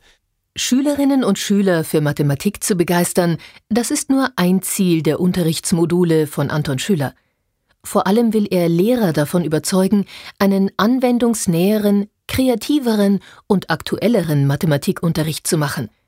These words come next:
Deshalb bietet er die Module mit allen Arbeitsmaterialien auf der Institutswebsite zum Download an.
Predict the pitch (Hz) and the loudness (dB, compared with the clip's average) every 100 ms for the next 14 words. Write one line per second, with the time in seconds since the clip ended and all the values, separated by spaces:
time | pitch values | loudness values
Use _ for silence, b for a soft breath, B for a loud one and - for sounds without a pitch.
0 | _ _ _ - 202 - 247 254 214 220 | _ _ _ -4 -2 0 -2 0 -2 -2
1 | 269 - 254 220 196 165 151 160 202 262 | -4 -2 0 2 2 0 0 0 2 2
2 | 226 - - - 156 190 277 285 202 180 | 0 -2 -8 -4 -2 0 0 0 0 0
3 | 143 165 143 180 165 160 175 190 220 214 | 0 -2 -2 0 0 2 2 2 0 -2
4 | B B 220 220 240 233 240 240 - 226 | B B -4 0 -2 0 -2 -2 -6 -4
5 | 302 302 - 139 151 - 175 175 180 - | -4 -4 -2 -2 -2 -4 0 0 -2 0
6 | 202 196 233 233 143 127 - 127 | 0 2 0 0 0 -4 -4 -6